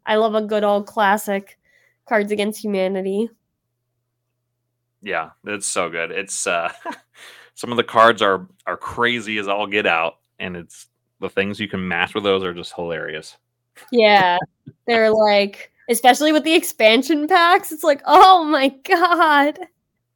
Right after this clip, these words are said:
Speaker 2: Yep. <laughs> Those are fun.
Speaker 1: Cool.
Speaker 2: Um, so next we have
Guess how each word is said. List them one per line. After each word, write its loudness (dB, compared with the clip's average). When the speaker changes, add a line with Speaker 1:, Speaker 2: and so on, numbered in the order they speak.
Speaker 2:
Yep. -4
<laughs> -10
Those -12
are -18
fun. -20
Speaker 1:
Cool. -8
Speaker 2:
Um, 0
so 2
next -2
we -6
have -2